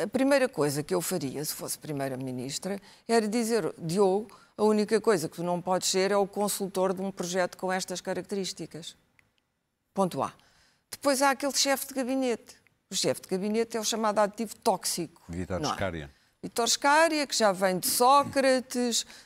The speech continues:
Speaker 1: fez uma empresa com os dois espiões, as duas chias portuguesas, que são Luís Bernardo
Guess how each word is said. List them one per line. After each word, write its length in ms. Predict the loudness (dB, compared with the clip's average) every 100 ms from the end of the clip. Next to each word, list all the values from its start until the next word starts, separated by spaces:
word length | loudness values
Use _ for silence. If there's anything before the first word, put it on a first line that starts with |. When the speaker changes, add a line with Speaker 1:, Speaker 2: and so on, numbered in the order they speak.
| 0
Speaker 1:
fez 240 | 4 4
uma 160 | 4 2
empresa 540 | 2 4 4 4 0
com 140 | 0 -4
os 120 | -2
dois 220 | -2 0
espiões, 800 | 0 0 0 2 2 0 -4 -6
as 160 | -6 -2
duas 220 | 0 2
chias 360 | 2 2 0
portuguesas, 720 | -2 -8 -6 -2 0 0 -2 -6
que 100 | -4
são 260 | -2 -2
Luís 200 | -2 -4
Bernardo 680 | -6 -6 0 2 0 -4 -12